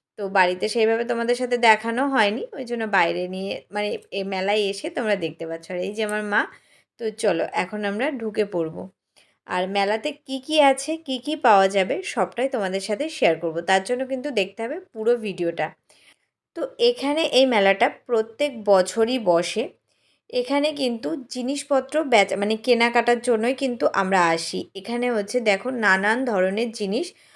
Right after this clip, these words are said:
আহ, এখানে, মানে, নিয়ে বসে আর কি, হাতের কারুকাজ থেকে শুরু করে অনেক কিছু।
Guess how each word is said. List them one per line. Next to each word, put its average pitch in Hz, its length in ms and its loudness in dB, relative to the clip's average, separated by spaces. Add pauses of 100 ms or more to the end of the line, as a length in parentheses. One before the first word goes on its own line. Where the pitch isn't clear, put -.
(180)
আহ, 190 480 0
এখানে, 226 340 -2
মানে, 196 460 -2
নিয়ে 220 300 2
বসে 190 480 4
আর 175 180 6
কি, 277 160 -6
হাতের 233 400 2
কারুকাজ 208 460 2
থেকে 240 220 -6
শুরু 220 240 -2
করে 247 220 0 (100)
অনেক 226 300 -2
কিছু। 170 320 -10